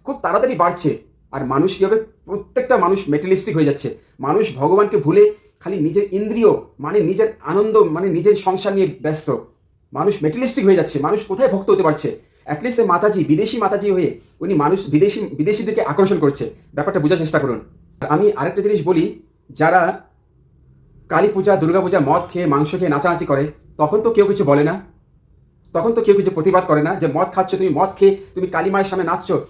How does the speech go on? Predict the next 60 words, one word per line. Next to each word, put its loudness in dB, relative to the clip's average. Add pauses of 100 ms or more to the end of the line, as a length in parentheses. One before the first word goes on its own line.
(100)
তুমি -4
মদ 2
খেয়ে 0
দুর্গা 0
মায়ের 0
সামনে -4
তুমি -4
নাচানাচি 0
করছো, 2 (160)
হ্যাঁ, -8
তুমি -4
মাংস -2
খাচ্ছ, -2
হ্যাঁ, -4
তুমি 0
মাকে 0
কা-, 0
কা-, -2
কালী -2
মাকে 0
মাংস -2
দিচ্ছ, -2 (340)
হ্যাঁ, -6 (160)
কত -4
মানুষ -2
পাঠা 0
বলি 2
দেয়, 2
এই 2
বলি 0
দেয়, 2
এই 0
মাংস -4
খাচ্ছে, -2
ওই 0
মাছ, -2
মাংস, 0
ডিম 0
খাচ্ছে, -6
কত 0
জঘন্য, 2 (160)
কেউ 2
তো 0
শুটকি -6
মাছ 0
খাচ্ছে, -4
গন্ধ, 2
দুর্গন্ধ 2
মাছ -2
খাচ্ছে, -6 (220)
হ্যাঁ, -2
উম, -4 (680)
পা-, 4
প্যান্ডেলে 0
গিয়ে 0
নাচানাচি -2
করবে, 0
ঝগড়া 0
করবে, 0
মদ 0